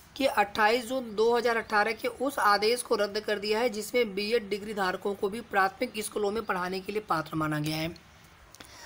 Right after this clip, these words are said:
साथियों, जो कोर्ट होता है, न्यायालय होता है, ये एक, अ, कह सकते हैं यूनिट की तरह काम करता है, जिससे अलग-अलग स्टेट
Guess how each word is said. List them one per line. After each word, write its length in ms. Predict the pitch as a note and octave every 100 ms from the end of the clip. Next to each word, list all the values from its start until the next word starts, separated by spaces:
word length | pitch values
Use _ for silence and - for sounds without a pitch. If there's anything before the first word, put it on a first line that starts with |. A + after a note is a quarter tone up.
| - -
साथियों, 360 | - B3+ B3 D#4
जो 100 | D4+
कोर्ट 300 | - B3 C4
होता 220 | B3+ C4+
है, 60 | C4
न्यायालय 320 | A#3+ A3 C4
होता 280 | B3 A#3+ C4
है, 80 |
ये 140 | B3+ C4+ -
एक, 200 | B3 C4 B3+ A3+ A3 A3 G#3 - - -
अ, 100 | G3+
कह 200 | F#3+ G#3+
सकते 240 | G#3 G#3+ B3+
हैं 60 |
यूनिट 220 | A#3 A#3
की 80 | A#3+
तरह 140 | A3 G#3
काम 260 | F3+ F3+
करता 160 | F3+ F#3
है, 60 |
जिससे 240 | G3+ G#3+ B3+
अलग-अलग 440 | A3 A3+ A#3 A3
स्टेट 240 | G#3 A#3+